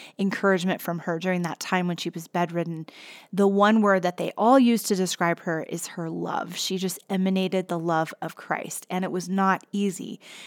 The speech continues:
to be bedridden. One of her biggest fears or discomforts was to have to be served by others. She always wanted to be the one serving, and now she was the one having to be served. But even in that,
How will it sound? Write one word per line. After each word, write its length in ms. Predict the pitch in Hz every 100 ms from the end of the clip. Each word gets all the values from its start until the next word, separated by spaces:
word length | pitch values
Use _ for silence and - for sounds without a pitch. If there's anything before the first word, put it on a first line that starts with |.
| -
to 120 | - 208
be 160 | 202
bedridden. 540 | 185 190 180 175 147 160
One 140 | 185
of 80 | 180
her 160 | 202
biggest 560 | 175 185 185 170 - - _
fears 580 | - - 214 202 185 180 -
or 340 | 180 170 160 _ - - - - _ - -
discomforts 880 | 214 196 - 214 185 - - - -
was 400 | 208 208 202 190
to 80 | 196
have 300 | 175 208 185
to 100 | 196
be 120 | 175
served 440 | - - 180 160
by 140 | - 165
others. 300 | 180 165 151
She 180 | 208 196
always 260 | 208 202
wanted 240 | 196 190 180
to 60 |
be 80 | 185
the 120 | 175
one 180 | 170 165
serving, 400 | 165 196 185 170
and 100 | 165
now 140 | 165 165
she 240 | - 202
was 160 | 190 185
the 80 |
one 160 | 180 165
having 320 | 160 170 175
to 100 | -
be 120 | -
served. 400 | - - 175 165 -
But 140 | 196
even 240 | 196 190 190
in 200 | 175 165
that, 340 | 196 170 -